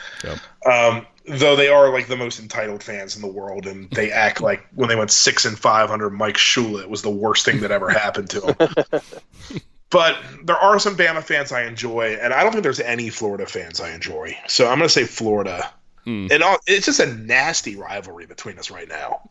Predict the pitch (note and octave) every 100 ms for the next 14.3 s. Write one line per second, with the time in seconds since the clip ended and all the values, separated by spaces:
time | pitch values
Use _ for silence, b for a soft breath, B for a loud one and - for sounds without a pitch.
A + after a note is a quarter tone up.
0 | - E2+ D2 - A3 F#3 - _ C3 F3
1 | G3+ C3+ A2 G2 - _ _ _ _ _
2 | _ _ _ - G#2+ C3 B2 - F#2 E2
3 | D#2+ - - _ _ _ _ _ _ _
4 | _ _ _ _ _ - E3 C#4+ A#3+ C3+
5 | C3 D3+ C#3 - C3 B2 A#2 B2 - C3
6 | A#2+ - - - G#2+ - B2 - B2+ C3
7 | - - C3+ B2+ A#2+ C3 C3+ C#3 _ _
8 | _ _ C#3+ C#3 C#3+ C#3+ C3+ C#3 C#3+ C3
9 | A2+ A2 B2 A#2 C3+ B2 A#2 A2+ A#2+ A2+
10 | A2+ A2 G#2+ G#2+ A2 A#2 B2+ C3 B2 B2
11 | B2 B2 A2+ G#2 G#2+ A2+ A2 G#2+ G#2+ -
12 | A2 G2+ G2+ G2+ G2 G#2+ - A#2+ A#2 G#2+
13 | G2+ A2+ G#2+ A2 - A#2 A2 G2+ G#2 G#2
14 | G#2 G2 F#2+